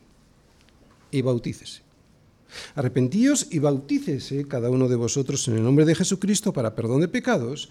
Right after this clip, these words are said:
y recibiréis el don del Espíritu Santo". Así que se arrepentían y se bautizaban justo después. Esto lo vemos por toda la Biblia, ¿no? Evidentemente hay que realmente entender,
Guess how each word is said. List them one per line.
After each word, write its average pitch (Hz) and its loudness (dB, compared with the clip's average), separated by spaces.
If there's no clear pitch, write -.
y 170 -6
recibiréis 147 2
el 170 2
don 139 2
del 95 -8
Espíritu 101 -12
Santo". - -16
Así 156 0
que 139 -2
se 147 0
arrepentían 294 6
y 127 -4
se - -4
bautizaban 139 0
justo 247 2
después. - -12
Esto 175 2
lo 175 8
vemos 190 6
por 131 -6
toda 127 -2
la 107 -4
Biblia, - -18
¿no? 220 -12
Evidentemente 151 4
hay 160 4
que 160 0
realmente 147 8
entender, 123 6